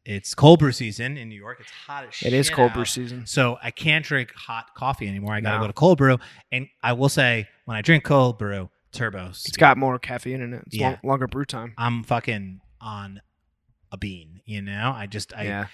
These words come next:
Speaker 1: it's a different level. And to be honest, not always a good thing. It's,
Speaker 2: No,
Speaker 1: it's
Speaker 2: it's, I, I would
Speaker 1: sometimes
Speaker 2: say,
Speaker 1: it's,
Speaker 2: yeah, uh,
Speaker 1: it's,
Speaker 2: I don't know.
Speaker 1: it's, it's not, uh, it's, it's not always great. It doesn't mix a hundred percent well with anxiety.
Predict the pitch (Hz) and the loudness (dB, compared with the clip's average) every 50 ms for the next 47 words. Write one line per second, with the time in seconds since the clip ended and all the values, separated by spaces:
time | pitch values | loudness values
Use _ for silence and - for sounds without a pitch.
0 | - - - 123 120 - 143 117 - 147 - 160 156 143 135 127 123 120 135 147 | -16 -10 -8 -6 -4 -4 -4 0 0 2 2 2 0 0 0 0 0 0 0 -2
1 | 127 120 120 127 131 123 127 127 139 165 160 - 120 127 147 175 175 151 120 104 | -4 -6 -4 -4 -2 -2 -2 -2 -2 -4 -4 -8 -10 -12 -10 -8 -8 -10 -10 -12
2 | 98 - 110 - - 151 151 160 165 160 151 - 120 110 101 - - - - 131 | -16 -18 -20 -16 -14 -14 -12 -12 -14 -16 -16 -14 -14 -14 -12 -12 -12 -8 0 4
3 | 139 151 143 123 107 - 113 120 127 131 123 123 143 - - 123 113 107 98 95 | 6 6 6 4 2 -2 -2 -2 0 0 0 0 0 -2 -2 -4 -6 -8 -10 -12
4 | 107 104 101 104 107 110 - - 110 104 110 117 113 117 120 123 117 113 117 117 | -12 -12 -12 -12 -14 -14 -16 -16 -16 -12 -12 -10 -8 -8 -8 -6 -6 -8 -8 -8
5 | 117 117 113 - - 123 110 - - - 120 113 113 113 110 - _ _ _ 113 | -6 -8 -8 -8 -10 -12 -14 -14 -10 -6 -4 -2 -2 -2 -4 -6 _ _ _ -8
6 | 110 107 101 101 98 98 98 - _ _ _ _ - 107 98 - - 107 107 - | -6 -6 -6 -6 -8 -10 -14 -16 _ _ _ _ -14 -14 -14 -14 -18 -16 -12 -10
7 | 120 113 110 110 110 113 117 117 - - 123 123 123 117 117 113 110 110 110 107 | -10 -10 -8 -10 -10 -8 -10 -10 -6 -2 0 0 0 -2 -4 -10 -10 -10 -12 -12
8 | - - - - _ - - - 135 127 131 131 123 - 127 120 110 117 117 113 | -12 -12 -14 -14 _ -18 -10 -8 -8 -6 -6 -4 -2 -2 -2 0 0 -2 0 0
9 | 113 110 104 - - - _ _ - 110 101 - - 92 95 92 95 110 107 117 | 0 0 -2 -6 -12 -20 _ _ -10 -10 -10 -10 -12 -16 -18 -10 -6 -2 0 0
10 | 127 135 147 165 185 202 190 | 0 0 0 -2 -2 -4 -4